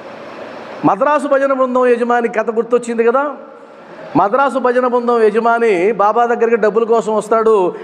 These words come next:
ఆయన భార్య ఏమో భక్తితో వస్తుంది కదా. ఒకరోజు బాబా వారు స్వప్నాన్ని ఇస్తాడు ఆయనకి, ఒక పంజరంలో కట్టివేయబడి ఉన్నట్టు, పోలీసులు వచ్చి చిత్రహింసలు చేస్తున్నట్టు. ఆ కథ గుర్తుంది కదా. అప్పుడు బాబాని అడుగుతాడు,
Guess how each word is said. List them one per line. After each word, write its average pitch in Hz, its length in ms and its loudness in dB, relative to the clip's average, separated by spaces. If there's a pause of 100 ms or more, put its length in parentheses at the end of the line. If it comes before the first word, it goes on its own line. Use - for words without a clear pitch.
(100)
ఆయన 190 160 2
భార్య 196 380 0
ఏమో 226 180 2
భక్తితో 190 460 0
వస్తుంది 170 400 -2 (200)
కదా. 208 320 0 (380)
ఒకరోజు 240 460 2
బాబా 247 340 2
వారు 254 240 4
స్వప్నాన్ని 247 560 0
ఇస్తాడు 247 320 0
ఆయనకి, 196 380 -2 (480)
ఒక 180 120 4
పంజరంలో 254 880 2 (540)
కట్టివేయబడి 240 720 4
ఉన్నట్టు, 202 540 2
పోలీసులు 233 560 2
వచ్చి 220 280 0
చిత్రహింసలు 214 500 2
చేస్తున్నట్టు. 190 800 2 (640)
ఆ 165 100 4
కథ 185 260 -4
గుర్తుంది 240 380 0
కదా. 240 320 2 (460)
అప్పుడు 240 280 0
బాబాని 269 380 2
అడుగుతాడు, 262 540 0